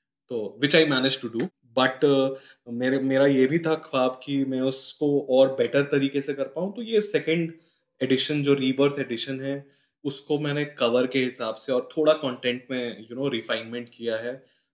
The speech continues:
ईस्टर एग्स डाले हैं आगे, आगे के, अ, मतलब, आगे की स्टोरी के लिए,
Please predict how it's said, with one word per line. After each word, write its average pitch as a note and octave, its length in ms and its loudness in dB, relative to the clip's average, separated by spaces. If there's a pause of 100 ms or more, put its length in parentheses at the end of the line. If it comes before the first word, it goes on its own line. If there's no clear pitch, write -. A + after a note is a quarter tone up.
ईस्टर F3 360 6
एग्स D3 540 0
डाले A#2+ 240 -2
हैं B2+ 220 -8
आगे, B2 440 -2
आगे A#2+ 280 0
के, C3 540 0
अ, G#2+ 280 -12
मतलब, A#2+ 180 -2
आगे B2+ 240 -2
की C#3+ 120 -8
स्टोरी A#2+ 360 -6
के A#2+ 140 -12
लिए, A2 200 -14